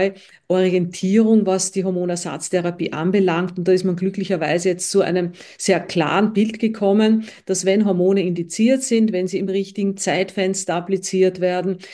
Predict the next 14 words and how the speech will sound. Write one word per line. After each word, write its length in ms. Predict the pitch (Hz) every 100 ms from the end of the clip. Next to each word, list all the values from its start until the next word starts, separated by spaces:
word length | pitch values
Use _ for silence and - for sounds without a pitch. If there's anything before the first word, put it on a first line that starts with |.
| -
wenn 180 | 185 190
sie 280 | 180 196 202 -
zum 180 | - 202
richtigen 540 | 196 220 - 190 175
Zeitpunkt, 1040 | 175 - 156 160 - _ 196 214 294 339 -
nämlich 320 | 185 180 -
auch 220 | 170 170
nicht 340 | 190 202 202 -
allzu 340 | 165 165 175
spät 640 | 170 - - 151 160 220 220
im 200 | 214 202
Lebensalter 760 | 170 170 202 220 165 165 170
der 160 | 196 196
Frau 320 | 185 170 185